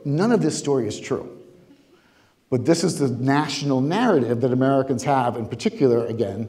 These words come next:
at the end of the Cold War, and I think to some extent today.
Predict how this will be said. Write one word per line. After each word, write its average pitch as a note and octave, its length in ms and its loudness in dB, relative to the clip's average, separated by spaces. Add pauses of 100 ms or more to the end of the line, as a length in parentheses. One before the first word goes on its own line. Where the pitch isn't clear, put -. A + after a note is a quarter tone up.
(360)
at C3 140 -2
the C3 140 4
end B2 100 4
of B2 80 2
the A#2 60 -2
Cold A#2+ 240 0
War, E3 340 0 (160)
and D4 100 -6
I D#4 60 0
think D#3 280 -6
to C3+ 60 -8
some B2 200 -2
extent A#2+ 280 -6
today. - 380 -2